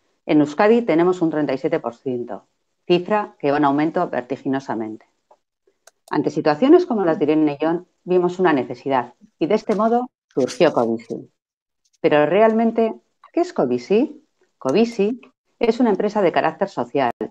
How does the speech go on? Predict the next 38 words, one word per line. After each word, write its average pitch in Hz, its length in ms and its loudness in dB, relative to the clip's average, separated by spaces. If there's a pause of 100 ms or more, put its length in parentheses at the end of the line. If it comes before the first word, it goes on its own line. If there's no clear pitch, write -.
(420)
que 170 100 4
surge 170 400 -4
tras 170 280 -2
ser 254 120 -2
conscientes 214 640 -2
de 170 100 0
las 151 160 -2
necesidades 175 720 -2
que 156 140 -4
la 143 120 2
población 151 480 -2
actual 185 500 -2
sufre 196 360 -2
a 180 60 -4
consecuencia 156 560 -4
de 151 80 0
los 139 180 -6
cambios 170 360 -2
socioculturales, 123 1000 -6 (380)
el 143 140 2
envejecimiento 156 640 0
de 185 80 0
la 139 160 -4
población, 113 580 -8 (560)
el 156 120 -2
crecimiento 196 440 0
de 226 80 4
la 175 60 4
esperanza 170 400 -2
de 127 120 0
vida, 120 420 -4 (460)
el 139 160 -2
descenso 190 440 0
en 202 60 2
el 165 100 2
número 180 240 2
de 131 160 2
hijos, 113 480 -10